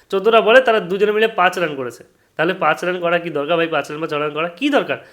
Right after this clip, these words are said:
তোর নামিসই না। এদের থেকে জাকের আলী অনেক ভালো, অনেক ভালো, চুইংগাম চাবাতে চাবাতে দুটো ছক্কা মেরে দেবে। মানে কি বলবো, নাজমুল হাসান শান্ত সেও টুকে টুকে রান নিয়ে নেবে।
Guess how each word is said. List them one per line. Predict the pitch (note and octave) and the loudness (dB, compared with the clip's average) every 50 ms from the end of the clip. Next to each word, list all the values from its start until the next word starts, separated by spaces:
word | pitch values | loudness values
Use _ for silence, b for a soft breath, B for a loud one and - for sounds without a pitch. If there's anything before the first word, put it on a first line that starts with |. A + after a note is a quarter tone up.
| b b b | b b b
তোর | G3 G3+ | -4 2
নামিসই | F#3 E3+ F#3 A3+ D#4 D4 - C4+ | 4 4 4 4 4 2 0 -2
না। | G3 D#3+ A#2 - - _ _ _ _ _ _ _ _ _ _ _ _ _ - | -4 -6 -6 -8 -14 _ _ _ _ _ _ _ _ _ _ _ _ _ -2
এদের | F#3 A3 A#3+ | 0 0 2
থেকে | C4+ C4+ B3+ | 2 2 4
জাকের | G3+ A3 G#3 A3 B3+ C4 | 4 4 4 6 6 6
আলী | C4+ C#4 C4+ | 6 6 6
অনেক | B3+ B3+ C4+ C4 | 4 4 2 4
ভালো, | C4 C4 C4 A#3 D#3+ B2 - - - - | 4 6 6 4 2 0 -6 -14 -10 -4
অনেক | G3 A#3+ C#4 D4 C4 | 0 2 2 4 4
ভালো, | C4 A#3+ G#3+ | 4 4 4
চুইংগাম | - A#3 A#3+ A#3 B3 C4 B3+ | 2 -2 -4 0 0 0 2
চাবাতে | B3 B3+ B3+ B3+ C4 | 2 2 2 2 2
চাবাতে | C4 C4 C4 C4 | 2 2 2 2
দুটো | A3 B3 B3 B3+ | 0 -2 -2 -2
ছক্কা | B3+ B3+ A#3 - C4 | 0 -2 -2 0 0
মেরে | B3 B3+ C4 | 2 2 4
দেবে। | B3+ B3+ A3 D#3+ C3 - - - b b b b b b b b b b b _ _ _ _ _ _ _ _ _ _ _ B B B B B B B | 4 4 2 2 0 -4 -12 -20 b b b b b b b b b b b _ _ _ _ _ _ _ _ _ _ _ B B B B B B B
মানে | F3+ G3+ A3 | -4 -2 -2
কি | A3 B3+ B3 | -2 -2 -2
বলবো, | A3+ B3 A#3 G#3 | 2 2 4 4
নাজমুল | G3+ A3 A3+ A#3+ B3+ C4 | 6 4 4 4 4 2
হাসান | C4 C4 C4 B3 | 2 4 2 2
শান্ত | B3 B3 A#3+ | 0 -2 0
সেও | B3 - C4 | 0 2 2
টুকে | C4 B3+ B3+ A#3 C4 | 2 0 -2 -4 -2
টুকে | C4 C4 C4 | 0 2 6
রান | B3+ B3 B3+ | 6 6 6
নিয়ে | C4 C4+ C4 C4 | 4 2 2 2
নেবে। | B3 G#3 | 2 2